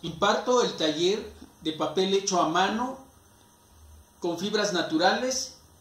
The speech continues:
y encuadernación. Gerardo Pérez Muñoz, activista e integrante de la Asamblea Social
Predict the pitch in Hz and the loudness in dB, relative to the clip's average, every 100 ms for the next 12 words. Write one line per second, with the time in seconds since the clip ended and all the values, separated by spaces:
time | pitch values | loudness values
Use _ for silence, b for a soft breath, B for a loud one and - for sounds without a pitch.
0 | - 220 233 262 - 170 160 143 139 139 | -16 -6 -4 -4 -6 -4 -4 -2 0 0
1 | 131 123 160 143 120 - - _ _ _ | -2 -2 0 -2 -4 -16 -20 _ _ _
2 | _ _ _ _ _ _ _ _ - 185 | _ _ _ _ _ _ _ _ -2 2
3 | 247 277 277 240 233 196 180 165 165 - | 4 4 4 4 2 2 -2 0 0 -2
4 | - - - - - - 165 165 202 226 | -8 -12 -18 -20 -20 -4 -2 0 0 -2
5 | 247 - 269 226 190 165 165 175 214 214 | -2 0 0 0 -4 -2 0 2 0 0
6 | 220 190 156 147 151 151 190 208 202 170 | 0 2 0 0 -2 0 2 2 -2 -6
7 | - 175 180 208 | -4 0 0 0